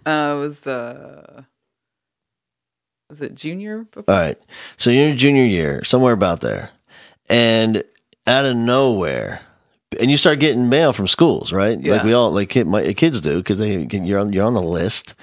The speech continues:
Speaker 2: And, uh, and you get a letter from a school in Alaska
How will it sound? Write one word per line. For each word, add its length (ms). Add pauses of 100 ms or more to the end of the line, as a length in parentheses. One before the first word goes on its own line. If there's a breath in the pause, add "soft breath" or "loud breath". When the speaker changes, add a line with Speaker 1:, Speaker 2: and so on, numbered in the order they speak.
(360 loud breath)
Speaker 2:
And, 420
uh, 280
and 200
you 140
get 480
a 100
letter 760
from 200
a 80
school 400
in 60
Alaska 840